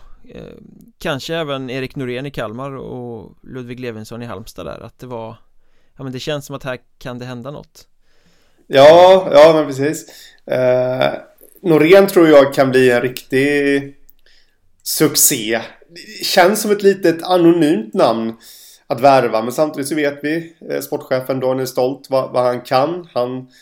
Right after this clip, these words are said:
Speaker 2: ser ofta det som, som kanske vanliga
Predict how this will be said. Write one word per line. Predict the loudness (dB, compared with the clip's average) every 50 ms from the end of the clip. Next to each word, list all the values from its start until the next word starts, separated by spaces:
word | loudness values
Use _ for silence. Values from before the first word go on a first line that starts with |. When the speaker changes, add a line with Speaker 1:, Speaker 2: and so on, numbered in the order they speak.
| _ _ _ _ _
Speaker 2:
ser | -16 -10 -6 -4 -4 -4
ofta | -4 -6 -6 -4 -2
det | 0 0 -2
som, | -2 -4 -6 -4 -4 -8 -12 -16 _ _ _ _ _ _ _ _ _ _ _
som | -14 -12 -10 -10 -8
kanske | -10 -10 -10 -6 -4 -4 -4 -4 -6 -12 -16 -18 -20 -20 -20 -20
vanliga | -18 -16 -2 0 0 2 2 0 0 -2